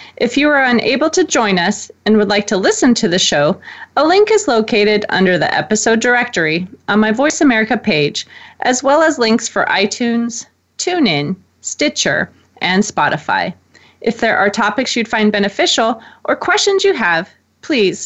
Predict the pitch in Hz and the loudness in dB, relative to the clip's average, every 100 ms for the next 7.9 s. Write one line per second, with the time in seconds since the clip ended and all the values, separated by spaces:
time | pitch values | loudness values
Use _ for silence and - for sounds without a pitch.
0 | - - 311 349 - 208 165 190 190 - | -16 -4 -2 0 0 0 0 -2 -4 -6
1 | 269 311 - 294 294 339 226 202 - 196 | -2 0 0 0 0 2 2 0 0 0
2 | 233 277 311 349 - _ - - 214 - | 0 2 0 -2 -6 _ -8 -4 -4 -2
3 | 196 214 196 185 180 185 - - 180 180 | 0 2 2 2 2 -2 -6 -4 -2 -2
4 | - 160 151 175 - 156 - - 139 92 | -2 -2 -2 -6 -4 -2 -2 -4 -2 -2
5 | 190 - _ _ _ _ - 208 220 220 | -4 -8 _ _ _ _ -10 -2 0 2
6 | 269 - 285 262 196 226 311 185 190 160 | 0 0 2 2 2 2 0 0 0 0
7 | 156 175 220 370 - - 175 131 | 0 0 0 -2 -4 -4 -2 -4